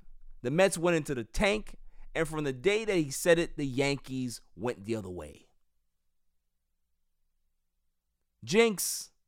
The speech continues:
The jinx is real.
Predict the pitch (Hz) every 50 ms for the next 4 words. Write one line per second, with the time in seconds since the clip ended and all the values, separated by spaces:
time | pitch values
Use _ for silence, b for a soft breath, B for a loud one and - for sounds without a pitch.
0 | _ _ _ _ _ _ _ _ _ _ _ _ _ _ _ _ _ _ _ _
1 | _ _ _ - 131 143 151 208 240 254 240 - 247 226 233 247 262 277 285 285
2 | 277 269 233 - -